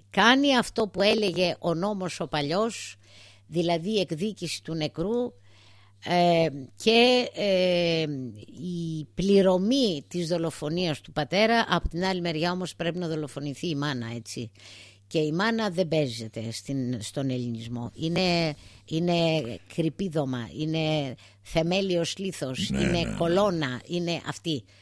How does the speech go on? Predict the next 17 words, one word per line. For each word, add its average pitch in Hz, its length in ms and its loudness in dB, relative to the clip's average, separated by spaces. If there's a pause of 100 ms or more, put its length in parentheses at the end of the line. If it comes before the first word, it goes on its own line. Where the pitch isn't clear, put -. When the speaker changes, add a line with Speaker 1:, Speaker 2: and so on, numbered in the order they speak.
(240)
Speaker 1:
Τελείωσε. 143 600 -2 (720)
Λοιπόν, 185 580 0 (160)
αυτός 180 420 2
ο 302 80 2
σπαραγμός 233 920 4 (460)
θα 226 120 6
έχει 269 500 6
μία 240 720 6 (220)
ενίσχυση 196 1120 2
να 180 180 2
προκρίνει 185 760 0
τον, 139 760 -2 (340)
την 143 360 -4
δολοφονία, 165 800 2 (520)
ε, 180 640 6 (1080)
και 277 240 8
από 240 420 4